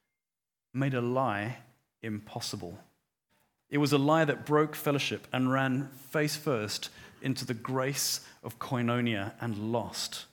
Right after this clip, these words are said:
We need to live holy as God is holy. We live in an age that tells us that it's okay to live however you want as long as it makes you feel good. But that's not right, because it's not what God calls us to. He calls us to meditate on his ways,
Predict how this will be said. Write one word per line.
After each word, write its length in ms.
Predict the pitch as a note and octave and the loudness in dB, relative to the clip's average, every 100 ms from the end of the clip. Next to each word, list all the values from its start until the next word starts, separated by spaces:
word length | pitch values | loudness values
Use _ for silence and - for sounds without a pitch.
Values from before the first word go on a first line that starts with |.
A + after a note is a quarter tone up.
| _ _ _ _ _ _ _ _ - | _ _ _ _ _ _ _ _ 0
We 100 | D3 | 2
need 180 | D#3 D3+ | 4 2
to 140 | C#3 | 0
live 300 | A#2+ C3 B2+ | 2 0 0
holy 520 | - C3 A#2+ G2+ G2+ - - - - | -2 -2 0 -2 -6 -10 -20 -8 -2
as 160 | A#2+ | -2
God 340 | A#2 C#3 B2 A#2 | 2 2 2 0
is 140 | G#2+ | -6
holy. 500 | - B2 G2+ G2 F2+ - - - - - - - - | -2 -2 -2 -4 -10 -16 -20 -20 -20 -20 -20 -20 -2
We 100 | C3+ | 4
live 160 | E3 E3 | 6 8
in 40 | |
an 100 | D#3 | 8
age 200 | D#3 C3 | 8 6
that 120 | C3 | 2
tells 240 | - D3+ C#3 | 2 4 4
us 120 | C#3 | 2
that 80 | C3 | 4
it's 100 | F3 | 4
okay 360 | E3+ F3+ F3+ | 4 6 6
to 140 | F3 D3 | 6 4
live 160 | D3 | 4
however 280 | D3 D3+ C#3 | 6 4 6
you 100 | C3 | 2
want 300 | C3 C#3 - | 4 2 2
as 180 | A#2+ - - - | -2 -4 -12 -8
long 200 | C#3 D#3 | 2 6
as 80 | D#3 | 6
it 80 | E3 | 6
makes 220 | E3+ - | 4 4
you 60 | C#3 | 2
feel 200 | D3+ C#3+ | 4 6
good. 200 | A2 G#2 - - _ _ _ _ _ - | 4 -2 -8 -20 _ _ _ _ _ -6
But 80 | |
that's 220 | D#3 F3+ G3+ | -4 -2 0
not 120 | C#3+ | 2
right, 460 | D#3 C3+ - - - - _ _ _ _ _ | 2 0 -4 -10 -10 -20 _ _ _ _ _
because 160 | C#3+ E3+ | -2 0
it's 120 | E3 | 2
not 120 | F#3 | 0
what 240 | F#3 D#3+ C#3+ | 0 -2 2
God 180 | E3 E3 | 2 2
calls 320 | - E3 D#3+ | -2 -4 -2
us 140 | D3 - | -4 -2
to. 60 | A2 | -2
He 60 | A#2 | 0
calls 180 | F3 | 0
us 100 | F3 | 0
to 100 | F3 C#3+ | 2 4
meditate 440 | D3 C#3+ C#3 C3+ | 4 2 0 2
on 160 | C3 A2+ - - - | 0 0 -6 -20 -8
his 340 | - D#3+ D#3 | 0 0 0
ways, 480 | B2 F#2+ F#2 F2+ | 0 0 -2 -4